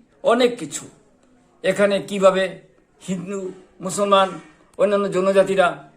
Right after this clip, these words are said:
এসে বসতি গ-, গড়ে ছিল, তার, তার শিকড়ের সন্ধান এই উপন্যাসের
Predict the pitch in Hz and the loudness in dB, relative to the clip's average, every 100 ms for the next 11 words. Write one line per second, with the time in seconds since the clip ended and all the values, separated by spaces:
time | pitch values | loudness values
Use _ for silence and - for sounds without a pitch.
0 | _ 185 170 131 196 226 240 208 160 - | _ -10 -8 -6 -6 -6 -6 -6 -6 -14
1 | - 143 196 226 202 - - _ - - | -14 -4 0 0 -2 -10 -20 _ -20 -20
2 | - 453 - _ _ _ _ _ _ - | -20 -20 -20 _ _ _ _ _ _ -8
3 | 247 247 240 202 175 - 196 190 190 - | 0 2 0 -4 -18 2 6 6 2 -12
4 | _ _ _ _ _ _ _ _ _ _ | _ _ _ _ _ _ _ _ _ _
5 | _ _ _ _ _ _ _ _ _ _ | _ _ _ _ _ _ _ _ _ _
6 | _ - - - - _ _ _ _ _ | _ -20 -20 -20 -20 _ _ _ _ _
7 | _ _ 196 175 - 240 - 247 233 - | _ _ -2 -2 -4 -6 2 2 2 0
8 | 208 226 247 247 - - - - - - | -2 2 4 2 -2 -14 -20 -20 -20 -20
9 | - 359 359 403 440 440 427 403 392 349 | -20 -20 -20 -20 -20 -20 -20 -20 -20 -20
10 | - - - - _ - 185 185 220 214 | -20 -20 -20 -20 _ -6 -4 -2 2 2
11 | 202 | 2